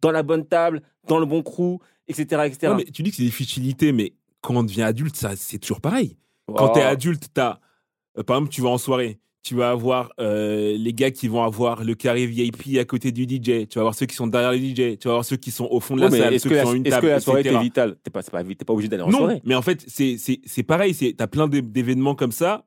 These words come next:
Speaker 2: où, même en société, tu vas avoir, euh, dans des entreprises, tu vas avoir, euh, le, le bureau du boss là-bas, les autres qui sont un peu moins importants, qui sont à un endroit,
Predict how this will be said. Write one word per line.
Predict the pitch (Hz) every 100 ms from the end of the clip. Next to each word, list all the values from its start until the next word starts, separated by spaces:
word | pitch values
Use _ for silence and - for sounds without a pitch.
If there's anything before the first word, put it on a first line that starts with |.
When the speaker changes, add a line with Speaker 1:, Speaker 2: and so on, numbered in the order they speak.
| _
Speaker 2:
où, | 127 117 - _ _
même | - 208 190
en |
société, | 165 196 226 269 262 180
tu | -
vas | 135
avoir, | 127 123 139 131
euh, | 127 120 117 113 113 104
dans | 110 120
des | 110
entreprises, | 131 202 196 233 113 _ _ _
tu | 131
vas |
avoir, | 127 120 127 113
euh, | 110 107 - _
le, | 104 110
le | 110 123
bureau | 127 123 127
du | 123
boss | 123 120
là-bas, | 113 139 180 202 - _
les | 113 120
autres | 151
qui | -
sont | - 123
un |
peu | 117
moins | 127 127
importants, | 120 120 139 131
qui | 117
sont | - 110
à |
un | 110
endroit, | 113 139 185